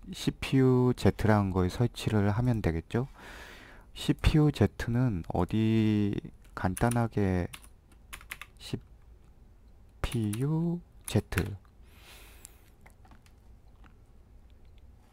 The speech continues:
예, 여기 보면은 씨피유 제트라고 치면은 여기서 간단하게 다운로드 받을 수 있어요.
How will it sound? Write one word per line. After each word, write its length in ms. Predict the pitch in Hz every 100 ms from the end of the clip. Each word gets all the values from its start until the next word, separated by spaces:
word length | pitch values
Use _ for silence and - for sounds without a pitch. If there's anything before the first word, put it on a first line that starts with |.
| - - 98
예, 160 | 92 87
여기 200 | 90 98
보면은 720 | 101 98 101 98 101 101 117 - - - -
씨피유 480 | - - - 131 120
제트라고 840 | - 95 - 104 98 98 98 92 -
치면은 680 | - 120 110 113 131 147 147 - - - - - - - - - - - - - - - - - - - - - - - - -
여기서 380 | 110 113 120 127
간단하게 540 | - 92 - 110 107 110
다운로드 500 | 95 92 95 98 98
받을 300 | 92 90 87
수 180 | -
있어요. 280 | - - -